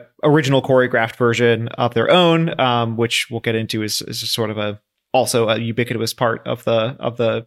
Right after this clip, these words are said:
um, it's u-, it's ubiquitous changeability is part of what's so wild about it and fun about it. Um, but so they have a, they have a, a choreographed version of their own, um, that's really quite lovely. It's all sort of based in the, um,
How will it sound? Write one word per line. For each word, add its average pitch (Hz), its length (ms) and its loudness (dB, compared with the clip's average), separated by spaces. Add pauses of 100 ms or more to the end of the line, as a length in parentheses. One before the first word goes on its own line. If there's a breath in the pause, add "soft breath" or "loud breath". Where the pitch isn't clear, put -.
um, 120 440 -6 (1400 loud breath)
it's 151 240 2
u-, 143 260 4
it's 151 280 0
ubiquitous 160 600 2
changeability 120 840 0
is 117 80 -2
part 117 260 -2
of 113 100 -6
what's - 180 -4
so 117 120 0
wild 110 320 0
about 110 220 0
it 110 80 -2
and 117 160 -6
fun 120 180 0
about 107 240 0
it. - 280 0
Um, 117 360 -2
but 123 200 -4
so 139 100 0
they 127 140 4
have 120 160 0
a, 107 80 -2
they 110 100 -2
have 110 160 -2
a, 107 160 -2 (160)
a 104 200 -2 (180)
choreographed 127 420 0
version 117 280 -6
of 110 100 -10
their 117 160 0
own, 170 320 2 (400 loud breath)
um, 120 640 0
that's 156 200 0
really 202 240 4
quite 135 320 0
lovely. 113 440 -2
It's 117 160 -2
all 113 100 2
sort 113 160 -6
of 113 80 -8
based 113 260 0
in 113 140 -2
the, 101 400 0 (100)
um, 104 540 -6